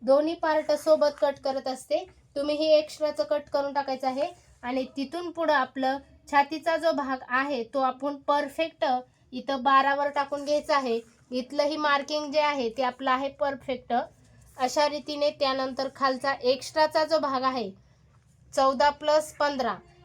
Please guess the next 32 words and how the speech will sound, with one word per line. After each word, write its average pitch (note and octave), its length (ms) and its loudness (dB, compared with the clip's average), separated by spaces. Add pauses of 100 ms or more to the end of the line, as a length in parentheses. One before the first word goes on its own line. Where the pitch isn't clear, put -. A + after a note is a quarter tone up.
(100)
इथे B3+ 260 0
आपण C#4+ 300 0
ही C#4 140 -4
मार्किंग C#4 460 -6
केलेली C#4+ 340 -2
आहे, B3+ 320 -2 (360)
तर B3 60 -2
हे B3+ 160 0
आपण C4 340 -2
कट F4 320 2
करून C#4+ 220 2
टाकणार A3+ 340 -6
आहेत. F#3+ 240 -8
पाहू A#3+ 160 0
शकतात B3+ 360 -2
पंधरावरचा B3+ 720 -2
पॉइंट A#3+ 380 -4
आपला A#3+ 280 -4
परफेक्ट A#3+ 640 -4
आहे. B3 400 -4 (560)
त्यानंतर D#4+ 640 4 (540)
इथं D4+ 280 2
आहे E4 340 4
ती, E4+ 400 -4 (480)
अ, C4 40 -2
अ, B3 460 0
दोन, D#4 440 0
सव्वा D4+ 320 2
दोन D#4+ 240 2
इंचाची D#4 440 -2
गळा D4 320 0
रुंदी. C#4 360 -4